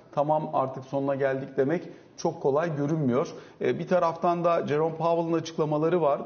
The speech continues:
Dün bir radyo kanalına katıldı, e, ve bir mülakat verdi. Orada vermiş olduğu mülakatta söylediği önemli unsurlar var. Birisi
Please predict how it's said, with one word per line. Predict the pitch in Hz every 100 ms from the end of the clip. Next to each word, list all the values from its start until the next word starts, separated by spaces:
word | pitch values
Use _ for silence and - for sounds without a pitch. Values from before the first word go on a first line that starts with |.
| -
Dün | 139
bir | 143
radyo | 143 147 143
kanalına | 147 147 151 160
katıldı, | 135 - 110 143 175 - - -
e, | 120
ve | 117 113 120 127 117
bir | 123
mülakat | 127 131 131 139 127 120
verdi. | 117 160
Orada | 185 165 147 151 147
vermiş | 139 147 156 151
olduğu | 156 147
mülakatta | 151 151 147 151 147 151 185 180
söylediği | 180 156 156 151 170 170
önemli | 135 143 156 160
unsurlar | 151 - 151 156
var. | 135 151 156
Birisi | 160 156 175 180